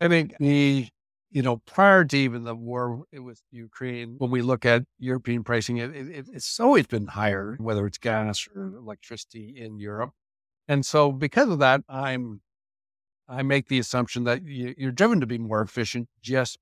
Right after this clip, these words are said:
because the pricing's higher. But I'm just wondering now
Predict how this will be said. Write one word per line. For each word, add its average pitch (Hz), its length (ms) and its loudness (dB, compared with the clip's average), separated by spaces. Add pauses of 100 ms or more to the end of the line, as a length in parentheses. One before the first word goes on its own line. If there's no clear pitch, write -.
(180)
because 117 560 -2
the 101 60 -14
pricing's 107 440 -6
higher. 98 480 -16
But 156 180 2 (280)
I'm 151 180 -6
just 185 240 0
wondering 180 300 2
now 147 340 4